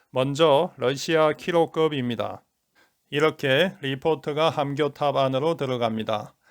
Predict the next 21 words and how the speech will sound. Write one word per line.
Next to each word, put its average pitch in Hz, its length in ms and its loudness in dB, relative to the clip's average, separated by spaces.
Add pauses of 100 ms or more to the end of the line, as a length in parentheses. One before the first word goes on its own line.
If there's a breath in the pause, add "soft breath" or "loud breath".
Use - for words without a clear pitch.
(160 soft breath)
함교탑 151 720 0
위에 170 300 2
서 147 240 -4
있는 151 260 -6
사람들을 143 960 -2
잘 120 340 2
보시기 131 480 -6
바랍니다. 107 640 -4 (800)
함교탑 151 580 2
안에서 151 760 2 (100)
앞쪽으로 165 720 0
가는 151 340 -2
모습입니다. 113 840 -6 (460)
뒤에 139 440 2
약간 143 460 -2
높은 151 400 -2
곳에 143 300 0
서 139 180 -4
있는 135 320 -2
다리가 127 400 0
보이죠? 123 640 -2